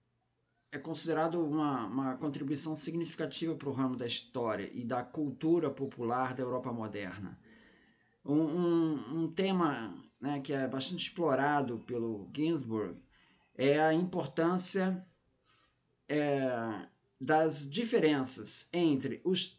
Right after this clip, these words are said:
textos dos livros, dos textos dos livros, tal como consta dos livros da época que ele teve acesso,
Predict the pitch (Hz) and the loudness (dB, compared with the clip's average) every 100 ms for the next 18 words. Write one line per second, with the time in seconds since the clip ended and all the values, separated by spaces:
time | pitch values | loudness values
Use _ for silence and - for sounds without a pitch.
0 | _ 233 240 233 - 135 117 147 143 147 | _ 8 8 6 0 -4 -4 -4 -2 -2
1 | 151 175 180 165 185 226 - - - 127 | -2 0 2 2 0 -2 -4 -6 -12 -12
2 | - 139 139 - 120 117 196 254 185 170 | -8 -4 -4 -6 -10 -8 -4 -2 0 0
3 | 165 165 - 151 156 151 139 135 - - | 0 -4 -6 -4 -4 -4 -4 -4 -6 -4
4 | 185 190 - 123 117 123 123 135 170 202 | -2 -2 -4 -6 -8 -8 -4 -2 -4 -8
5 | 226 - - - 123 123 120 123 - 208 | -10 -10 -12 -12 -6 -4 -4 -6 -10 -12
6 | 233 - 135 123 120 117 131 131 139 143 | -12 -2 -2 -2 -4 -6 -2 -2 -2 -4
7 | 185 - 113 | -6 -8 -10